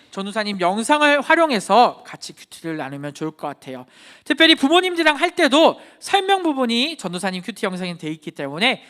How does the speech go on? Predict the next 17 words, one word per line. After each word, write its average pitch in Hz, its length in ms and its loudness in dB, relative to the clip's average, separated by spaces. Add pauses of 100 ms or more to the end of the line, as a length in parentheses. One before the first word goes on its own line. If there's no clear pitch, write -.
(140)
전도사님 156 300 -6
영상을 156 340 -6
같이 - 360 -2
보고 240 520 2 (220)
아이들이랑 135 460 -12
큐티를 - 680 -6
꼭 - 220 -8
진행해 139 380 -12
주셨으면 247 520 -4 (360)
좋겠습니다. 143 800 -12 (460)
네, 185 300 2 (220)
나머지 294 340 6
부분은 294 440 0
큐티 392 320 -2
책에 403 320 0
있는 233 260 0
내용들인데요. 190 840 0